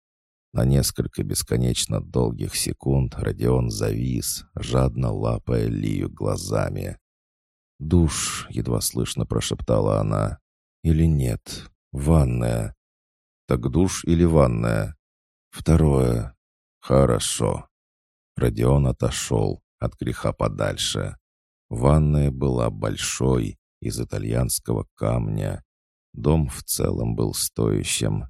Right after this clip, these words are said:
Родиону он нравился. Сделано все со вкусом и недешево. «А ты со мной будешь?»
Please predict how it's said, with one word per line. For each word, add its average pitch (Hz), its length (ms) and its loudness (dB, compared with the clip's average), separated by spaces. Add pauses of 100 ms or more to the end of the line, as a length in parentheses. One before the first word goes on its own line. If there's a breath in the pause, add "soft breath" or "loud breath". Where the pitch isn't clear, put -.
(120)
Родиону 65 720 0
он 57 220 0
нравился. 50 840 -2 (400)
Сделано 58 640 0
все - 300 -2
со - 200 -2
вкусом 58 720 -4 (100)
и 67 100 -2
недешево. 55 960 -2 (760)
«А 67 140 4
ты 90 560 6 (220)
со - 240 2
мной 120 300 6
будешь?» 64 640 0